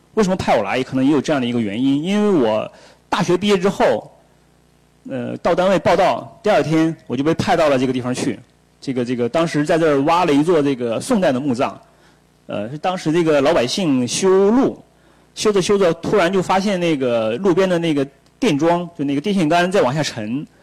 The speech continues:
然后，然后他们把那个电线，电线，电线杆拔出来之后，人下去一看，发现下面这个，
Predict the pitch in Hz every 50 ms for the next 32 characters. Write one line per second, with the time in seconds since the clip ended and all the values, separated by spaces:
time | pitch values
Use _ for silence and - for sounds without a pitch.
0 | _ _ _ _ _ _ _ _ - 139 151 165 170 165 165 _ _ _ _ _
1 | _ _ _ - 139 143 147 180 175 185 196 190 - 131 139 160 175 220 202 190
2 | 175 208 202 196 185 170 160 - 220 196 190 180 180 180 185 175 143 - - -
3 | 202 185 170 165 180 165 208 185 147 127 120 117 139 160 - 196 180 - 165 147
4 | 151 - 196 165 139 123 - - 170 170 185 165 - 180 165 160 147 147 156 151
5 | - - - - - - - _ _ - 151 147 151